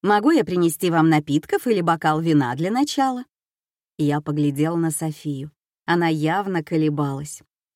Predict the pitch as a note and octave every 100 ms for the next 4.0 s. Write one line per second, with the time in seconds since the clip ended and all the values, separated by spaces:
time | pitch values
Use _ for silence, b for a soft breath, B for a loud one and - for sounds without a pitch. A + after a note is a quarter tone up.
0 | _ _ _ - B3+ F4 D#4 C4 G3 F#3+
1 | F3+ F#3 A#3+ C#4+ G#3 F3+ E3 E3 F3 E3
2 | D#3+ D#3 D3+ C4 D4+ - G#3 E3+ D3 G#3
3 | G#3 D3+ D3 D3+ D3 C#3+ C3+ C3 - D#3